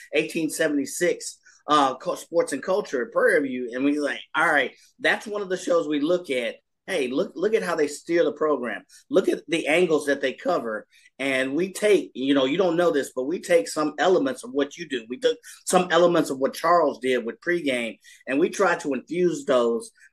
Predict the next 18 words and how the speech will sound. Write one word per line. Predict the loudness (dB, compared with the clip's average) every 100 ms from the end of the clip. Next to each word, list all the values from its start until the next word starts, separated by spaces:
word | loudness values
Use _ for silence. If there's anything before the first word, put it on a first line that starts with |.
| _
in | -2 0
eighteen | 0 -2 -2 -2
seventy-six | 0 0 0 -4 -8
Sports | -8 -4 -4 -4
and | -2
Culture. | 2 2 2 -4 -6 _ -20 _ -4
Um, | 0 0 0
I, | 0 2
you | 2 2
know, | 2
you | 2 0
mentioned | -2 -2 -4
A | -2
D | -2 -4
feeling | -4 -4 -4
guilty. | 0 0 -2 -6 -6 -4
You | 0
know, | 2 0